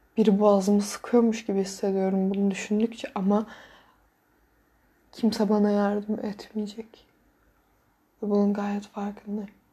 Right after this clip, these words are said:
Ya da bana yardım etmeye çalışan insanlar olacak ama ya mesela olduğum kişiden ne kadar iğrendiğimi ve işte,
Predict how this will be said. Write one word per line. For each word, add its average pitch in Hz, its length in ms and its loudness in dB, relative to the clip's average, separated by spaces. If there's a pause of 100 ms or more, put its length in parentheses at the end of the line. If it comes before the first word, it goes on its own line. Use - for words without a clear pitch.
(420)
Ya 294 60 6
da 262 100 8
bana 233 180 6
yardım 220 340 2
etmeye 220 380 0
çalışan 220 460 -2
insanlar 214 540 0
olacak 190 420 -2
ama 220 220 2 (580)
ya 233 80 2
mesela 226 640 2 (1800)
olduğum 226 640 6
kişiden 220 640 4
ne 208 120 0
kadar 208 360 4 (120)
iğrendiğimi 196 1080 4
ve 196 300 2 (100)
işte, 202 580 0